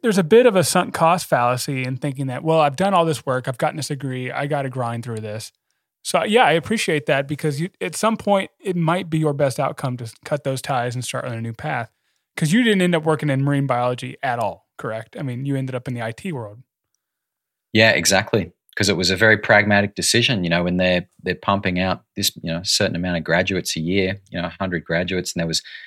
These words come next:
Speaker 2: at that time, maybe there was five really good jobs. And,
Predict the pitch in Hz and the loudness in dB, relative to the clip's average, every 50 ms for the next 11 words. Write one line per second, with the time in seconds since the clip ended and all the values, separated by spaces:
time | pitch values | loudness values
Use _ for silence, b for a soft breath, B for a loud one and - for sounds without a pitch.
0 | B B - - - - 87 87 - - 92 90 90 92 92 87 - _ _ _ | B B -8 -6 -4 -2 -4 -4 -4 -4 -2 -2 -2 -2 -4 -6 -8 _ _ _
1 | _ _ _ _ _ - - 110 110 110 98 85 87 85 - - - 85 90 98 | _ _ _ _ _ -6 -4 -2 -2 0 -2 -2 0 -2 -2 -2 -4 -4 -4 -4
2 | 92 87 90 90 90 90 92 85 92 92 90 - - 107 110 123 127 - - - | -4 -4 -4 -4 -4 -4 -4 -4 -4 -6 -4 -4 -4 -4 -2 -2 -2 -2 -2 -4
3 | _ _ _ _ _ _ _ - 82 82 82 - | _ _ _ _ _ _ _ -4 -4 -2 -2 -2